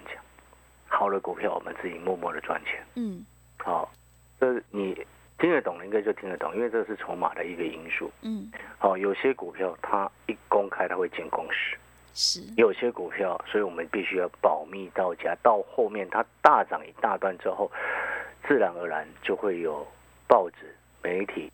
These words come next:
Speaker 1: 在放利多。
Speaker 2: 好。
Speaker 1: 听懂我意思吗？
Speaker 2: 嗯。
Speaker 1: 所以当我们常常在讲底部进场先卡位之后，我们要的是什么？后面这些大人来帮我们抬轿。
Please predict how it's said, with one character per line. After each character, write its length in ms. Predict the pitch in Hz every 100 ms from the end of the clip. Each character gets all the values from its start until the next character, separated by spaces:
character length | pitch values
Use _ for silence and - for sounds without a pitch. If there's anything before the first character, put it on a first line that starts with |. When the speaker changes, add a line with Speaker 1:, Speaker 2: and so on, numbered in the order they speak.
| -
Speaker 1:
在 80 | 95
放 200 | - 87
利 140 | 90 85
多。 240 | 82 76 - - - -
Speaker 2:
好。 300 | - - -
Speaker 1:
听 100 | 127
懂 100 | -
我 60 | 92
意 140 | 104
思 120 | 101
吗？ 140 | 95 -
Speaker 2:
嗯。 340 | 262 220 175 202 _ _ _
Speaker 1:
所 160 | - -
以 180 | 135 98 _ _ - -
当 380 | 147 156 156 - -
我 100 | -
们 300 | 104 113 117
常 180 | - 107
常 140 | 120
在 120 | 123 123
讲 160 | 90 80 -
底 120 | 104
部 160 | 104 131
进 200 | 120 117
场 180 | 92 -
先 160 | 117 113
卡 200 | - 156
位 180 | 90 92
之 120 | -
后， 240 | 90 82 - -
我 80 | 95
们 120 | 92
要 160 | 104 101
的 100 | 82 -
是 80 | -
什 100 | -
么？ 100 | - - - -
后 200 | 110 98
面 200 | 98 85 87
这 140 | 90
些 140 | 98 92
大 180 | - 82
人 140 | 82 -
来 80 | -
帮 140 | 82
我 40 |
们 140 | - -
抬 180 | - -
轿。 180 | -